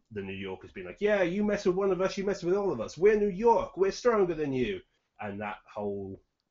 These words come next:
sort of wanting superheroes and stuff to stand up against these huge threats that were now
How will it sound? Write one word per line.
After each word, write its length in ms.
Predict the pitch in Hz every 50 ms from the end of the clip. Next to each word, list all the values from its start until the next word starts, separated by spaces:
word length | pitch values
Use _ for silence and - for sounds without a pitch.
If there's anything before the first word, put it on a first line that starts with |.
| _ _ _ _ _ _ _ _ _ _ -
sort 320 | - - 110 95 95 95 90
of 80 | 92
wanting 520 | 101 101 98 - - - 101 92 90 90 85
superheroes 600 | - - 107 92 - 85 95 98 95 90 87 -
and 80 | 87 -
stuff 240 | - 92 87 - _
to 80 | - 87
stand 340 | - - 98 90 90 92 92
up 140 | 90 -
against 360 | 92 85 92 90 82 _ - -
these 260 | 90 92 92 - _ _ _ _ _ _ _ _
huge 300 | _ 120 107 104 - -
threats 340 | - 127 120 104 - - -
that 120 | - -
were 100 | 104 95
now 420 | 98 95 95 92 92 92 90 90